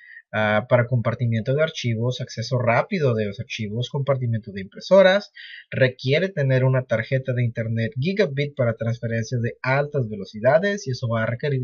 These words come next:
drivers específicos. Y no estaría de más tener una conexión raid, ah, dependiendo de lo que uno crea más favorable, más favorable,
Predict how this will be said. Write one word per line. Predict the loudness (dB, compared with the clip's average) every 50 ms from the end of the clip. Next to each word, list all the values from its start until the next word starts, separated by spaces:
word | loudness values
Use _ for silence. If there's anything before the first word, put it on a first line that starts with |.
| -6 -4
drivers | -2 -2 0 0 -2 -2 -4 -6
específicos. | -6 -6 -8 -10 -6 -6 -6 -6 -6 -6 -6 -4 -6 -6 -8 -14 -20 -20 -20 -20 -20 -20 -10 -8
Y | -4 -4
no | -2 -4
estaría | -4 0 2 4 6 6 6
de | 4 2
más | 2 2 0 0 0
tener | 0 0 2 2 2
una | 2 0 -2 -2
conexión | -2 0 0 0 0 -4 -6 -4 -2 0 2 4 4 2 2 0 -2 -2
raid, | 2 4 4 4 4 2 0 -2 -4 -6 -8 -8 -6 -4 -6 -6 -6 -12 -20 -18 -20 -20 -8 _
ah, | -2 -2 -2 -2 -2
dependiendo | -2 -4 -2 0 0 2 2 4 4 4 4 2 2 4
de | 4 4 2
lo | 0 -2
que | 0 2
uno | 4 4 6 4 4 0
crea | 0 -2 -2 0 0 -2
más | -4 -6 -4 -4
favorable, | -2 0 0 0 0 0 -2 -4 -6 -6 -8 _ -10 -4 0
más | 0 0 0
favorable, | 0 0 0 2 2 0 0 -2